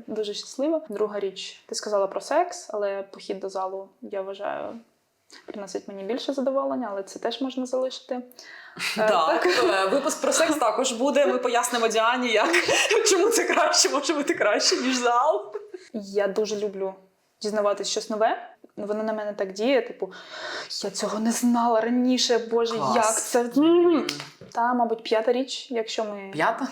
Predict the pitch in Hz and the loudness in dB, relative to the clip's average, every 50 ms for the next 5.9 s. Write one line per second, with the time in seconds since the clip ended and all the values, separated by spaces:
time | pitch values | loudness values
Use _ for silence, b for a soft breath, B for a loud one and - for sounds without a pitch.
0 | - - - 226 - - 220 226 226 226 220 220 208 202 196 208 202 202 202 196 | -6 -2 -2 -2 0 0 -2 -2 -2 -2 -2 -2 -2 0 0 -2 -2 -2 -4 -8
1 | 196 196 190 - B B B B B B B B - 208 208 208 208 202 208 202 | -8 -10 -10 -14 B B B B B B B B -8 -6 -4 -2 0 0 0 2
2 | 233 262 285 320 330 330 320 285 240 - 226 233 254 277 262 269 - - 233 226 | 4 4 4 4 4 2 2 2 2 2 2 2 2 0 -2 -4 -4 -2 -2 -2
3 | 233 233 - - - - - - - 226 233 - 214 202 202 196 190 190 190 185 | -2 -4 -8 -16 -18 -18 -14 -12 -12 -8 -4 -2 0 0 0 -2 -4 -4 -4 -6
4 | 185 196 190 - _ _ _ _ _ _ - 226 208 - - - 349 415 440 415 | -10 -12 -14 -20 _ _ _ _ _ _ -10 -10 -8 -4 -2 0 0 2 2 0
5 | 370 - - - - 240 240 247 262 254 - - - 233 240 247 247 | -2 -4 -6 -4 0 2 2 2 0 -2 -6 -6 -4 -4 -4 -4 -6